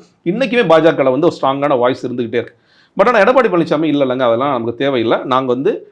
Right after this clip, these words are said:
நான் என்ன எடு-, முடிவு எடுக்கிறேனோ அதுதான் என்னுடைய கட்சியோட முடிவு" அப்படிங்கிறத தெளிவுபடுத்தினார். So அதனால நீங்க மோடி அவர்கள் வந்திருந்தால் கூட இதை சமரசம் செய்து வைக்க முடியுமா அப்படின்னா, அது எடப்பாடி பழனிசாமிக்கு அது வந்து ஒரு அதிருப்தி ஏற்படுத்தக்கூடிய வாய்ப்புகள் இருக்கு. அதிருப்தி தான். நீங்க வந்து அதுக்காக கட்சி,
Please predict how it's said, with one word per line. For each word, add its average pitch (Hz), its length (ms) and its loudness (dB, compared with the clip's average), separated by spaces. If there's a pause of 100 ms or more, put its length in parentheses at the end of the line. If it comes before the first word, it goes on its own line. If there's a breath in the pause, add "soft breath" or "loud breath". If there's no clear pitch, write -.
நான் 160 340 4
என்ன 185 240 0
எடு-, 170 280 -2
முடிவு 160 260 6
எடுக்கிறேனோ 139 420 0
அதுதான் 135 320 0
என்னுடைய 123 340 -4
கட்சியோட 120 280 -4
முடிவு" 117 280 -2
அப்படிங்கிறத 131 320 -6
தெளிவுபடுத்தினார். 117 520 0 (260 soft breath)
So 180 160 2
அதனால 190 280 4
நீங்க 170 220 2
மோடி 170 220 4
அவர்கள் 165 260 4
வந்திருந்தால் 156 600 2
கூட 151 300 0
இதை 156 140 -6
சமரசம் 147 360 -6
செய்து 139 180 -8
வைக்க 131 200 -6
முடியுமா 117 420 -6 (120)
அப்படின்னா, 127 380 -6 (220 soft breath)
அது 139 200 0
எடப்பாடி 165 220 4
பழனிசாமிக்கு 139 520 -2
அது 131 100 0
வந்து 117 180 -2
ஒரு 113 100 2
அதிருப்தி 143 300 -2
ஏற்படுத்தக்கூடிய 113 400 -4
வாய்ப்புகள் 120 300 -2
இருக்கு. 98 180 -10
அதிருப்தி 190 340 0
தான். - 220 0
நீங்க 113 160 -8
வந்து 135 180 0
அதுக்காக 135 160 0
கட்சி, - 280 -4